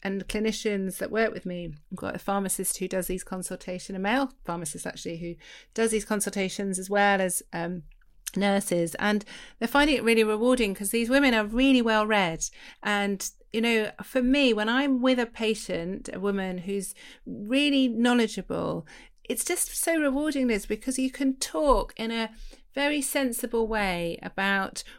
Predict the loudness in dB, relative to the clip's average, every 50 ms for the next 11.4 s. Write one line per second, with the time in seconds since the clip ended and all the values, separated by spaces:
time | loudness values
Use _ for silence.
0 | -16 _ 0 4 4 6 6 6 4 4 2 2 0 0 0 0 -2 0 0 2
1 | 0 0 0 -4 -4 -6 -6 -6 -4 -2 -4 -4 -4 -8 -12 -10 -10 -8 -10 -10
2 | -8 -8 -8 -10 -10 -10 -10 -8 -8 -8 -8 -10 -8 -8 -8 -8 -2 0 0 2
3 | 2 2 2 2 2 0 -2 -4 -4 -4 -4 -6 -6 -4 -2 0 0 0 -2 -4
4 | -8 -18 -20 -20 -20 _ _ _ _ -2 0 2 2 2 0 -2 -4 -4 -2 0
5 | 2 2 4 4 2 2 0 -2 -4 -4 -6 -6 -8 -8 -4 -2 -2 -2 -2 -4
6 | -4 -4 -2 -2 -2 -4 -6 -8 -4 -4 -2 -2 -2 -2 -2 -2 -4 -6 -8 -8
7 | -8 -6 -6 -6 -6 -8 -10 -12 -16 -20 -20 -16 _ -4 0 2 2 2 0 -2
8 | -6 -6 -6 -4 -2 -2 -2 -2 -2 -4 -2 -2 2 6 6 6 6 4 0 -4
9 | -2 0 0 0 0 0 0 0 0 0 0 -2 -4 -6 -6 -2 0 0 0 0
10 | 0 -2 -4 -4 -4 -4 -4 -6 -6 -6 -6 -4 -4 -6 -6 -4 -2 0 0 0
11 | 0 -2 -4 -4 -6 -8 -8